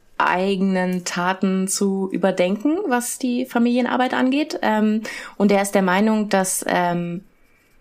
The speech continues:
dass das besser funktioniert, wenn man da, ähm, seine Mitväter unterm Arm nimmt und sagt, "Hey,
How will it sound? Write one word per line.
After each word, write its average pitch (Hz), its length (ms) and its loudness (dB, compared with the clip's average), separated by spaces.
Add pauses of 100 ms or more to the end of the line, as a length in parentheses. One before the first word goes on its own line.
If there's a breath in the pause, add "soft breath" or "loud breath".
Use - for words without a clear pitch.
(180)
dass 175 180 -2
das 190 180 0
besser 233 300 2
funktioniert, 220 960 0
wenn 214 400 2
man 208 300 2
da, 208 500 0
ähm, 202 680 2
seine 185 360 0
Mitväter 226 920 0
unterm 190 260 -2
Arm 233 400 0 (100)
nimmt 240 400 2
und 196 280 0
sagt, 196 320 0
"Hey, 202 340 -2